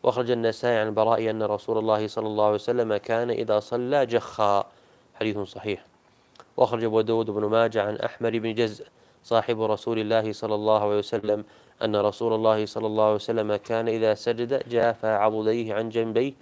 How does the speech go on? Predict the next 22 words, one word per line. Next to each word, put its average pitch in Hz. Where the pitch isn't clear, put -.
حتى 110
نأوي 117
له. 107
ولفظ 117
ابن 107
ماجه: 120
"إن 113
كنا 107
لنأوي 110
لرسول 104
الله 120
صلى 113
الله 107
عليه 104
وسلم 123
مما 117
يجافي 107
بيديه 110
عن 110
جنبيه 110
إذا 113
سجد." 101